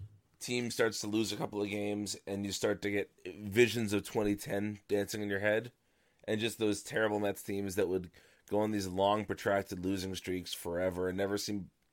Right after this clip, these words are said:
to have somebody who could bust them out of it. And Syndergaard came out on Sunday night and just absolutely busted them out of it. And just to see the power of his presence on the mound, his pitching performance, it was,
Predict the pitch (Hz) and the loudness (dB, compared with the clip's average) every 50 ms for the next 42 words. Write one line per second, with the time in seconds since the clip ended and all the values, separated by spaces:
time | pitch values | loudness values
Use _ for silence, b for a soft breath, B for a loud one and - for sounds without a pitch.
0 | - - 107 98 101 101 92 87 110 104 101 101 98 98 101 92 b b b b | -8 -6 -2 0 0 0 0 -2 -2 0 2 2 2 2 2 0 b b b b
1 | b b b - 107 101 110 95 80 98 101 - - 107 98 95 92 98 101 101 | b b b -4 -2 0 0 0 2 2 2 2 2 -2 -4 -4 -2 -2 -2 -4
2 | 92 - 57 - - _ _ _ _ _ - 107 104 98 - 123 131 131 135 127 | -4 -6 -10 -10 -14 _ _ _ _ _ -4 -2 -2 0 -2 -2 0 2 2 2
3 | 127 123 127 120 123 123 - - - 123 117 120 117 117 120 120 113 - - - | 2 2 -2 -2 -2 -2 -2 -2 -8 -6 -2 -2 0 0 0 -2 -2 -4 -4 -6
4 | 101 101 92 104 101 95 - _ _ - 98 95 98 92 - - 104 98 95 73 | -6 -4 -2 -4 -4 -4 -8 _ _ -8 -6 -6 -6 -6 -6 -6 -4 -4 -4 -4
5 | 85 90 80 90 90 - - 85 82 82 78 69 65 69 69 52 53 - - - | -6 -4 -4 -4 -4 -6 -6 -8 -8 -8 -8 -8 -8 -10 -10 -10 -10 -10 -12 -16
6 | _ _ _ _ _ _ _ _ _ _ _ _ _ _ - 95 98 98 98 95 | _ _ _ _ _ _ _ _ _ _ _ _ _ _ -2 0 2 4 4 2
7 | 95 95 87 - 107 110 107 - - 117 107 - - - 107 107 107 104 104 104 | 0 -2 -4 -2 -2 -2 -2 -2 -4 -2 0 0 0 0 0 0 0 0 0 0
8 | 101 101 - _ _ _ _ _ _ _ _ _ _ _ - 85 87 98 87 - | 0 -2 -4 _ _ _ _ _ _ _ _ _ _ _ -10 -4 -2 -2 -2 -4
9 | - - - 98 90 95 104 101 101 98 95 92 90 - - - - 85 85 85 | -8 -8 -6 -4 -4 -2 -2 0 2 2 2 0 -2 -4 -8 -8 -8 -6 -4 -4
10 | 82 80 80 - - - - 90 92 92 90 87 85 - - - - _ _ _ | -6 -8 -10 -14 -16 -8 -2 2 2 2 2 0 -2 -4 -6 -8 -10 _ _ _
11 | _ _ _ _ _ _ _ _ _ - - 120 117 113 113 113 107 110 107 104 | _ _ _ _ _ _ _ _ _ -6 2 4 4 4 4 0 -2 -2 0 2
12 | 104 104 104 104 101 98 92 95 92 - - 104 - 104 92 95 92 104 98 92 | 2 2 2 2 2 0 -2 -4 -8 -6 -8 -8 -6 -6 -6 -6 -2 0 0 0
13 | 92 92 90 92 - - - - - _ _ _ _ _ _ _ _ _ - 107 | 0 -2 -4 -4 -4 -6 -8 -8 -10 _ _ _ _ _ _ _ _ _ 0 0
14 | 107 101 104 104 101 98 87 - - | 2 2 4 2 2 2 0 -4 -8